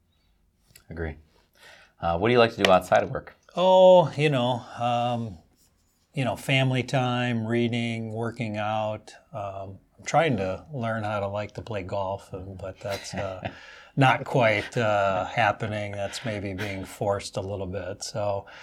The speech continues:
Speaker 1: Yeah, I'm trying to do the same thing with golf. It's not, not going very well for me
Speaker 2: No.
Speaker 1: either. What do you think, what's your greatest accomplishment?
Speaker 2: My,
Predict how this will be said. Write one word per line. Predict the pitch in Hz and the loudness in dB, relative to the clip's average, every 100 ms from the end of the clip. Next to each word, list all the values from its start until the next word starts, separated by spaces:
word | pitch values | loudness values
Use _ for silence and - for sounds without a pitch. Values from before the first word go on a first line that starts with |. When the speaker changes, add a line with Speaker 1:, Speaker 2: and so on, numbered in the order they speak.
| - - - - _ _ _ - | -16 -16 -20 -20 _ _ _ 0
Speaker 1:
Yeah, | 90 | 2
I'm | 87 | 4
trying | 92 85 | 2 2
to | |
do | 78 | -2
the | |
same | - 82 78 | -4 -8 -6
thing | 78 | -8
with | 76 - | -10 -8
golf. | 85 78 - | -6 -6 -10
It's | - | -12
not, | 82 78 - - | -10 -10 -12 -12
not | 87 | -12
going | - - 82 | -10 -10 -8
very | 85 80 | -8 -6
well | - | -6
for | 208 | -6
me | 120 - | -6 -4
Speaker 2:
No. | 82 | -6
Speaker 1:
either. | - 92 - _ _ _ | -8 -12 -14 _ _ _
What | - 117 | 4 6
do | |
you | 117 | 6
think, | 123 113 | 4 2
what's | - 113 117 | 4 4 6
your | 123 101 | 2 4
greatest | 101 95 92 | 4 4 0
accomplishment? | - 85 80 78 - - - 120 _ _ - | -2 -2 -2 -6 -12 -14 -14 -18 _ _ -4
Speaker 2:
My, | 127 117 | 0 0